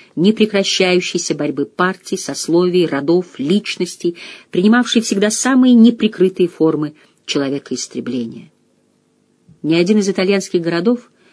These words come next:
не упорствовал так в распрях и мщениях, ни в одном не удерживалась так долго атмосфера средневековой непримиримости.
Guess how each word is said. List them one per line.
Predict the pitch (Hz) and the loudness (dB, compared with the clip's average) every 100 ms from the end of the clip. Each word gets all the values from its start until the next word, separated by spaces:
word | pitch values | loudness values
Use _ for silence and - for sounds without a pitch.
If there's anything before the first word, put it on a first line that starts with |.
| _ - | _ -2
не | 180 | 2
упорствовал | 214 - 226 214 - - 127 131 | 2 4 2 2 -6 -10 -10 -8
так | - 143 - | -8 -8 -8
в | |
распрях | 139 180 180 - - - _ | -4 -4 -4 -10 -14 -18 _
и | 135 | -12
мщениях, | 127 120 - - 240 175 131 - - - | -10 -8 -2 2 4 2 -4 -12 -20 -4
ни | 170 | -2
в | 180 | 0
одном | 175 220 226 - | 2 4 4 4
не | 185 | 4
удерживалась | 214 190 170 226 165 165 165 - | 4 4 4 2 2 0 0 -2
так | 160 160 | -6 2
долго | 180 180 | 2 4
атмосфера | 156 156 147 - 175 165 147 - - | 0 -6 -10 -4 -2 -2 -4 -18 -18
средневековой | - 170 147 151 151 165 151 | -6 -4 -2 -4 0 0 0
непримиримости. | 156 - 143 139 135 120 - - | -4 -8 -8 -6 -6 -8 -12 -16